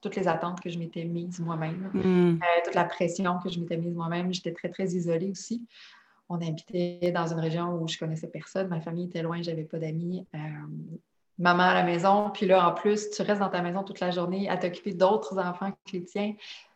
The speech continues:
Speaker 1: Donc voilà, au
Speaker 2: Oui.
Speaker 1: travers de tout ça, là,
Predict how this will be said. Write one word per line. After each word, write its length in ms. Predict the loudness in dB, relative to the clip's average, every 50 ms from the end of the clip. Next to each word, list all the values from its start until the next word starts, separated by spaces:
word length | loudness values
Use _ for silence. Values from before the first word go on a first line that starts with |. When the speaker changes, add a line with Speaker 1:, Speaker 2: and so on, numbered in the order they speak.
| _ _ _ _ _ _
Speaker 1:
Donc 280 | 6 8 8 8 8 6
voilà, 300 | 6 6 6 6 4 2 -2 -8 -6 -4
au 60 | -2
Speaker 2:
Oui. 40 | -2 0
Speaker 1:
travers 400 | 2 4 4 6 6 4 2 2
de 40 | -2
tout 260 | -8 -20 _ _ -18
ça, 200 | -14 -10 -8 -6
là, 120 | -4 -4